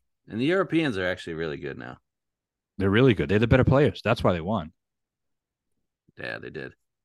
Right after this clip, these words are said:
Speaker 1: Yeah,
Speaker 2: But I,
Speaker 1: that's
Speaker 2: I think
Speaker 1: it.
Speaker 2: we should probably bet the U S pretty soon.
Speaker 1: Minus one forty.
Speaker 2: Yeah,
Speaker 1: So
Speaker 2: once I get
Speaker 1: we
Speaker 2: those
Speaker 1: could
Speaker 2: odds on a site where I get credit, I'm gonna bet it.
Speaker 1: Yeah.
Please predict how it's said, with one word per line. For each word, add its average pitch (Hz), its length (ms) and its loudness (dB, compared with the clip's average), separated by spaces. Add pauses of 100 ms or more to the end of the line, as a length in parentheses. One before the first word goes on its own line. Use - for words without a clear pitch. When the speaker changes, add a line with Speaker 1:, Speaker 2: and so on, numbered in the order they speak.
(4000)
Speaker 1:
Yeah, 71 180 -8
Speaker 2:
But 113 80 2
I, 107 60 0
Speaker 1:
that's - 200 -10
Speaker 2:
I - 60 0
think 147 140 0
Speaker 1:
it. - 40 -2
Speaker 2:
we 131 60 6
should - 100 -2
probably 110 200 6
bet 92 220 2
the 90 100 -8
U 87 160 -2
S 85 120 -6
pretty 87 200 -10
soon. 85 340 -6 (920)
Speaker 1:
Minus 71 380 -14
one 76 160 -16
forty. 85 440 -10 (260)
Speaker 2:
Yeah, 101 120 2
Speaker 1:
So 82 60 0
Speaker 2:
once 107 220 2
I 120 60 4
get 110 160 2
Speaker 1:
we 117 60 4
Speaker 2:
those 98 80 2
Speaker 1:
could 95 80 2
Speaker 2:
odds 95 220 2
on 95 80 -2
a 87 80 -2
site 92 240 -6
where 85 80 -4
I 82 80 -6
get 80 180 -12
credit, 87 320 -4
I'm 87 100 -6
gonna 73 140 -8 (140)
bet 50 100 -14
it. - 80 -20 (720)
Speaker 1:
Yeah. 76 300 -16